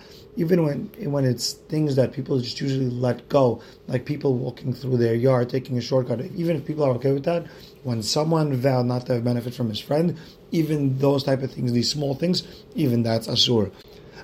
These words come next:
And the Ran explains that the Rabbanan argue on Rabbi Eliezer, and they hold you could walk through the yard, for example. That's not such a big deal. People are usually okay with it. And even a Mudar Hana'ah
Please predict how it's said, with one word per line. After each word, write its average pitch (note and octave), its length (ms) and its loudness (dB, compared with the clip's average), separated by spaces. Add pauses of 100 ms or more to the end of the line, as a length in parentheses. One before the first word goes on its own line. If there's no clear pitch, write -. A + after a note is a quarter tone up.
(100)
And C3 180 6
the A#2+ 60 6
Ran D3+ 180 2
explains B2+ 720 2 (540)
that B2 180 0
the C3+ 80 0
Rabbanan C3 540 6
argue C#3+ 320 6
on B2 160 6
Rabbi A#2+ 180 4
Eliezer, G#2+ 480 0
and C3 160 0
they C#3+ 120 4
hold B2 380 4 (320)
you C3+ 140 -6
could C#3+ 220 4
walk B2 400 4
through A#2 320 2
the A2 100 0
yard, A2 300 2
for A2 160 -8
example. G#2+ 580 -2
That's B2 240 -2
not A#2+ 280 0
such A2+ 220 -6
a A#2+ 40 -2
big G#2+ 320 0
deal. C#3+ 280 4
People B2 300 -4
are A2 60 0
usually G#2+ 320 -2
okay A#2 240 -2
with B2+ 180 0
it. C#3+ 180 0 (400)
And A#2 520 -2
even C3+ 260 4
a B2 60 6
Mudar B2 320 4
Hana'ah B2 600 2